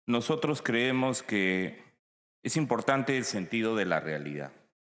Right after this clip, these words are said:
Nos preocupa a nosotros que todavía estemos en la etapa de negacionismo. En la etapa de negacionismo queremos usar argumentos constitucionales cuando en realidad podrían ser ya elementos de melancolía, de tristeza, de estados de ánimos,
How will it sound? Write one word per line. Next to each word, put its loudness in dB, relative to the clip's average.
Nos 0
preocupa -2
a 0
nosotros -2
que -2
todavía 2
estemos -2
en -2
la 0
etapa 0
de -2
negacionismo. -4
En -6
la 0
etapa 0
de 2
negacionismo -2
queremos 0
usar 2
argumentos 0
constitucionales 0
cuando 0
en -2
realidad 2
podrían 2
ser 0
ya 2
elementos -2
de -2
melancolía, 0
de 0
tristeza, -2
de -4
estados -2
de 0
ánimos, 0